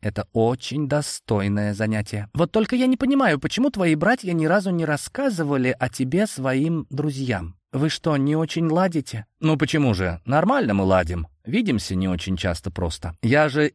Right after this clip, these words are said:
изгнан из клана, видимо, поэтому они и не хотели про меня говорить»,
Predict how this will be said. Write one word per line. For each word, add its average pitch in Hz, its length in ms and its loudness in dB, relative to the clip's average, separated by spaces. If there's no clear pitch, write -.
изгнан 123 680 2
из 110 180 -2
клана, 123 500 2
видимо, 87 460 -4
поэтому 104 800 0
они 92 320 0
и 104 180 -2
не 104 160 2
хотели 113 460 -2
про 92 180 -4
меня 90 480 -2
говорить», 101 640 -2